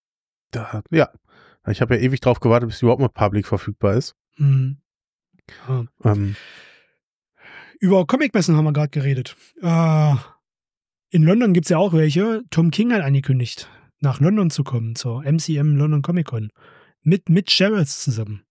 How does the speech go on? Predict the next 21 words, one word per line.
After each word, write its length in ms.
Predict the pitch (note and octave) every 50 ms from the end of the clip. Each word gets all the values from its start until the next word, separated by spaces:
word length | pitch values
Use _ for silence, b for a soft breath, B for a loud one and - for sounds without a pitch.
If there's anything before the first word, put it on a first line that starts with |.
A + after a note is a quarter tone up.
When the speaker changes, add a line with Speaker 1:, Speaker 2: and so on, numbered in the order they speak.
| _ _ _ _ _ _ _ _ _ _ _ _ _ _ _ _ _ _ _ _ _ _
Speaker 2:
Wo 140 | - C3 B2
wir 80 | B2
grad 160 | A#2+ C3+ C3+
bei 100 | B2+ C3+
Mister 260 | C#3+ C#3 C#3 - D3 C#3
Speaker 1:
Wann 100 | D#3 F3+
Speaker 2:
Miracle 220 | E3+ D3 C3 B2+
Speaker 1:
i-, 40 | A#2
wann 0 |
Speaker 2:
waren. 120 | B2 A#2 A2
Speaker 1:
ist 140 | G#2+ -
denn 80 | F#3+ E3+
die? 200 | A#2 A#2 D#3 F#3 - _ _ _ _ _ _ _ _ _ _ _ _ _ _ _ _ _ _
Speaker 2:
Warte, 440 | _ C#3 - C#3 D#3 G#3 A3 G3+ F3
sag 160 | C#3 C3+ B2+ C3
ich 100 | B2 -
dir 100 | E3 D3+
gleich. 400 | E3 G3 A3+ B3+ B3 - - - _ _ _ _ _ _ _ _ _ _ _ _ _ _ _ _ _ _ _ _ _ _
Im 180 | - F#3+ G#3+ A3
Mai 400 | G3 F#3+ G#3+ B3 A#3 F3+ A2+ F2+
fünfundzwanzig. 800 | - - - E3 D#3 D#3 C#3+ C#3+ D#3 D#3+ F3 D#3+ - A#2 - -